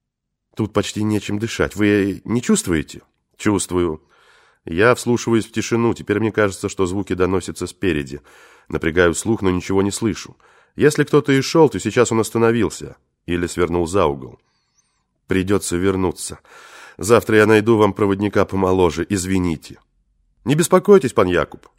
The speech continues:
Буднично говорит честный и прямолинейный Поленов.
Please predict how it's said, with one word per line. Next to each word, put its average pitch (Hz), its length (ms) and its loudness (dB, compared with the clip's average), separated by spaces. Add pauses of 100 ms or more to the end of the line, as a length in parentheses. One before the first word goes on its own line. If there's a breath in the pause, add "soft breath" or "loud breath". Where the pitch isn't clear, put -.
(220)
Буднично 151 460 2
говорит 117 320 4
честный 135 400 2
и - 20 -2
прямолинейный 98 580 2
Поленов. 85 440 0